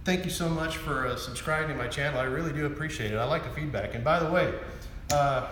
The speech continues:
for those of you who are watching the channel, uh, <laughs> it's really flattering. I'll just tell you this. It's incredibly flattering to, uh, have some of the big boys subscribe to your channel.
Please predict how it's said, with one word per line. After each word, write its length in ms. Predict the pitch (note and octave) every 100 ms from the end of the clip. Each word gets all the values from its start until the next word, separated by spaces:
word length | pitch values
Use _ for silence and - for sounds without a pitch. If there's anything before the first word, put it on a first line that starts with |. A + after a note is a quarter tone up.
| -
for 120 | - D3
those 220 | G3 G3+
of 160 | F#3+
you 60 | G3
who 180 | F3+ F3+
are 100 | D#3
watching 360 | D3+ E3 -
the 60 | C#3+
channel, 360 | - D3+ C#3 A2+ - - - - - - - - -
uh, 360 | C3+ C3+ B2+ A#2 A2+ - - -
<laughs> 440 | - - - A2+ -
it's 260 | F#3 -
really 420 | C#3 D3 F3+ G3+ -
flattering. 640 | - E3+ D#3+ D#3 A#2 G#2 - - - -
I'll 140 | C#3
just 120 | D3+
tell 140 | - D#3
you 100 | C#3+
this. 300 | A#2+ G#2 -
It's 200 | C#3 C3+
incredibly 680 | A#2+ - E3 E3 F3 E3
flattering 580 | E3+ - D3+ C3+ G#2 G2 G2 - - - - - - - - -
to, 360 | C#3 C3 B2+ A#2+
uh, 240 | A2+ A#2
have 480 | A#2+ D3+ C#3 C3 -
some 220 | - D3
of 100 | B2+
the 60 | A#2+
big 260 | D#3 D3+
boys 420 | B2 A#2 A2+ - - - - -
subscribe 560 | - A#2 - C#3 C3+ B2
to 40 |
your 80 | A#2
channel. 320 | - A#2